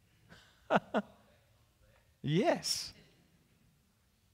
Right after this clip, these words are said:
And when we realize that, we'll come more near living in this courage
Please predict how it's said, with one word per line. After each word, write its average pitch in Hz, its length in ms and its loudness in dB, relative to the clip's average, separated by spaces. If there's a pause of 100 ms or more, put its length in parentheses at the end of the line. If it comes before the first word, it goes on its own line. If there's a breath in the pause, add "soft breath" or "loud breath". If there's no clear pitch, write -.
(2500)
And 120 80 0
when 180 200 6
we 185 80 6
realize 151 720 4
that, 95 420 -8 (1500)
we'll 170 120 6
come 214 280 4
more 214 220 6
near 196 240 4
living 175 440 0
in 156 160 0
this 143 180 0
courage - 800 -8